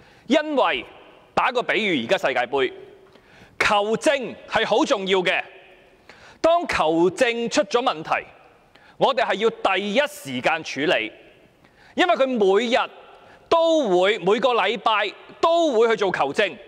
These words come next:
都有好多場波要踢，每一場波都好重要。立法會嘅會議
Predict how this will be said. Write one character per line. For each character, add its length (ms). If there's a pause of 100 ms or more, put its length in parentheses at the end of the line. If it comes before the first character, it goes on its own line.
(480)
都 160
有 120
好 220
多 160
場 280
波 260
要 120
踢， 80 (760)
每 240
一 100
場 220
波 160
都 100
好 180
重 240
要。 140 (540)
立 100 (160)
法 140
會 140
嘅 100
會 180
議 260